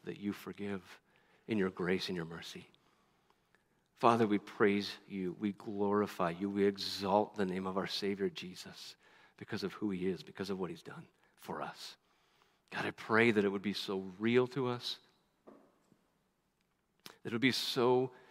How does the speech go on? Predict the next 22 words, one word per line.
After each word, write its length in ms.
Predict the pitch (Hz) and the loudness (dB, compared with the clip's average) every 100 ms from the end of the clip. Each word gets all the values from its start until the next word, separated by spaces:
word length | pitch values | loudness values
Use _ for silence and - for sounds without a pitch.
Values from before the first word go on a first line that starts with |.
| - | -8
important 680 | - 101 - - 117 98 90 | -4 -4 -4 0 0 0 -4
and 140 | 92 | -4
so 300 | 92 - 120 | -2 2 4
alive 680 | 113 104 101 101 107 98 87 - | 6 8 8 6 4 2 -4 -2
in 160 | 104 | 0
us 200 | 95 90 | 0 -2
that 160 | - 110 | -4 -2
we 100 | 117 | 0
would, 200 | 117 110 - - - | 2 0 -2 -18 4
we, 120 | 143 - 151 - - | 4 6 2 -2 8
we 120 | 143 | 12
would 180 | 151 131 | 12 12
not 340 | 120 139 135 | 12 12 12
be 200 | - 120 | 10 10
able 200 | 127 117 | 12 10
not 340 | 110 113 113 - | 8 12 10 10
to 80 | - | 2
tell 220 | - 85 | 0 -2
people 340 | 92 82 78 87 | -4 -8 -6 -4
about 340 | 101 92 - | 0 -2 -4
this 160 | 90 - | -8 -8
Jesus, 520 | 92 85 - - | -10 -10 -12 -14